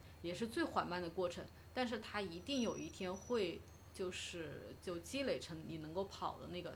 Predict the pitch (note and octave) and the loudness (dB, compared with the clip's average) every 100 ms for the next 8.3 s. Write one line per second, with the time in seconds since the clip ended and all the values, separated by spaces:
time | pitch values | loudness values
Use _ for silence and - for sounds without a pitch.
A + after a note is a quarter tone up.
0 | - - G3+ C#3+ D3+ G3+ G3 D4+ C#4+ G#3+ | -8 2 4 4 2 2 4 6 6 6
1 | - - - - - - B3+ C4+ G#3+ - | 0 -6 -8 -14 -14 2 4 6 6 4
2 | A#3+ C4 G3 D3 - A3 G3 G#3+ G#3+ B3 | 6 6 6 2 2 2 4 0 0 2
3 | C4 C4+ G3+ G3 - F3+ E3+ - - F4 | 4 4 4 0 2 2 0 -10 -2 2
4 | D#4 B3 F#3+ D#3 - A#3 G3 G3+ - C#3+ | 6 8 6 2 2 2 4 0 -4 -2
5 | - F#3 F3+ - E3 D#3+ - - - - | 2 2 2 0 -4 -4 -8 -14 -8 4
6 | C#4 C4 C4 B3+ F#3 F3+ A3 - F#3+ F#3+ | 6 6 4 0 0 0 0 0 2 4
7 | G3 G3+ - - A#3+ D4+ A3+ F3+ E3 F3+ | 4 4 2 0 2 2 2 2 0 -2
8 | - F#3 F3 | 0 2 2